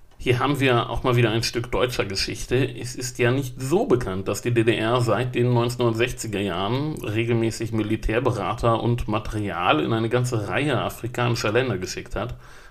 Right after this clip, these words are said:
Auf Rügen gab es sogar eine Militärakademie für ausländische Offiziere. Also nun ein Berlin-Besuch. Da wäre ich an seiner Stelle einfach geblieben,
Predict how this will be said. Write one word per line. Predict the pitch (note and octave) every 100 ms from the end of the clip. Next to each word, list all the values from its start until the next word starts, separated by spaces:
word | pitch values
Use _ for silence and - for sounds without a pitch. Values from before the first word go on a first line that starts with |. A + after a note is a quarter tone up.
| -
Auf | A2 A2
Rügen | B2 E3+ F#3 E3
gab | B2 B2
es | B2
sogar | B2 A#2 A2
eine | A#2 A2
Militärakademie | G#2+ A2 G#2 - C3+ E3 - - F#2 G2 G2+ G#2+
für | B2 - G#2+
ausländische | A#2+ C3 B2 A2+ A2 -
Offiziere. | G#2+ - - - D3 G2 G2+ B2+ - _ _
Also | B2+ C#3+
nun | F3 A#3 A3+ -
ein | D3+ D#3
Berlin-Besuch. | A#2+ F#2+ G2 C3 A#2+ - - - - - - - -
Da | G#2+
wäre | A2+
ich | A#2
an | A#2
seiner | G#2+ A2
Stelle | A2+ A2 G#2+
einfach | A2 A2+ -
geblieben, | G#2 A2 B2+ A2+ -